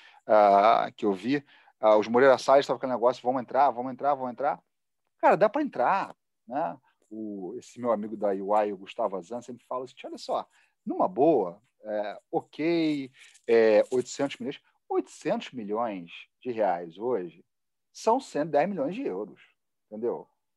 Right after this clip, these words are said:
Olha só, tem gente, mercado de capitais, tem gente que vai investir, se investir bem, e ganha muito mais dinheiro, Rodrigo.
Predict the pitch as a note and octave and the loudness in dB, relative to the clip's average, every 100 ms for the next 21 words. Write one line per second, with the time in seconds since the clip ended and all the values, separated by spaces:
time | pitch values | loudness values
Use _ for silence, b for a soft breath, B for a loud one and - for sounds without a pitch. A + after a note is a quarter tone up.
0 | _ _ - - - E3+ _ _ _ _ | _ _ -6 -4 -4 -8 _ _ _ _
1 | C4+ C4 D#4 F#3 C#3 D#3+ - C#4 C#4 _ | 4 4 0 -6 -6 -6 -10 -14 -14 _
2 | A#3 A#3 - A#2 A#2 - - _ A2+ - | -6 -6 2 2 2 -8 -10 _ -12 -6
3 | F#4+ C#4+ - C4 E3+ - B3+ _ _ F#3 | -6 -6 -6 -6 -6 -12 -20 _ _ -12
4 | A2 A#2+ F#3+ B3 G#3 - - C3 E3+ F#3+ | 0 2 2 -2 -8 -10 -12 -14 -12 -8
5 | E3 - A#2 G3 _ _ F4+ F3 D3 G#3 | -8 -6 -14 -14 _ _ -6 -2 -2 -2
6 | F3+ C4+ B3+ C#4 C#4+ C3 D3+ E3+ F#2 B2+ | -6 -6 -6 -6 -8 -8 -6 -8 -10 -14
7 | C#3+ - | -14 -14